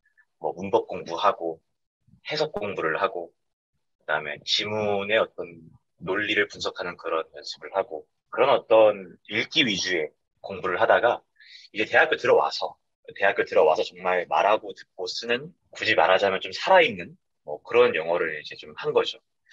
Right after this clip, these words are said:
그래서 이때부터가 되게 힘들었던 것 같아요. 사실 이게 나이 먹고 말하기 듣기 쓰기를 하는 게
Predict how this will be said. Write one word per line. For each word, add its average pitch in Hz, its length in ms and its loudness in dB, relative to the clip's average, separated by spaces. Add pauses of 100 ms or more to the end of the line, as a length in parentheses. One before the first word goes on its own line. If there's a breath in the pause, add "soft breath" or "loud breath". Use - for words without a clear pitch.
(280 loud breath)
그래서 107 180 -4
이때부터가 165 540 4
되게 113 200 2 (180)
힘들었던 156 400 0
것 104 60 -6
같아요. 80 520 -4
사실 87 360 -14 (360 loud breath)
이게 113 300 0
나이 120 300 4
먹고 135 500 4
말하기 117 380 2
듣기 - 240 -12
쓰기를 98 240 -8
하는 82 220 -8
게 67 140 -12